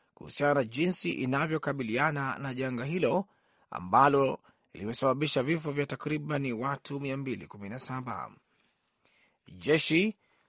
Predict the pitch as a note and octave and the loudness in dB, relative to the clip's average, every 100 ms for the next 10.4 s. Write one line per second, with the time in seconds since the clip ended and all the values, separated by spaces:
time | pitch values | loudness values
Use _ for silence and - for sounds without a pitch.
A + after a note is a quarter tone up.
0 | - C#3 G2+ D#3 D3+ C#3+ - D#3+ E3+ E3 | -20 -8 -2 2 2 2 2 2 4 4
1 | D#3 C#3+ C#3 D3+ - D#3 D3 D3 - G#3 | 2 0 0 0 0 -2 -2 -6 -2 0
2 | G3+ D3 B2+ - C#3+ C#3 A#2+ A2+ D3 G#2 | 0 0 -2 -2 -2 -2 -4 -2 0 -2
3 | - _ _ _ _ - F#2 G#2 C3+ D3+ | -6 _ _ _ _ -8 -6 -2 4 6
4 | - - C3+ C#3 C3+ C3 C3 - D#3+ C#3+ | 6 0 2 2 2 0 -4 -4 -2 0
5 | A#2+ E2 D3+ D#3 C3+ B2 - _ _ _ | -2 -4 -2 -2 -2 -4 -8 _ _ _
6 | _ - - C#3+ E3 D#3 D3+ C#3 C3+ D#3+ | _ -8 -6 -2 0 2 2 2 0 2
7 | D#3 D#3+ D3+ - C#3+ C#3+ C3 A#2 C3 D#3+ | 2 2 -2 0 0 2 0 0 -2 -4
8 | - D3+ C#3+ D#3 F3 A#2+ G#2+ - G#2 B2 | -2 -2 -2 -2 -2 -4 -8 -14 -10 -4
9 | C#3+ C3 B2+ - C3+ C3+ C3 D3+ D3 D3+ | -2 -2 -6 -6 -8 -6 -6 -6 -6 -6
10 | B2+ F2 - | -6 -10 -14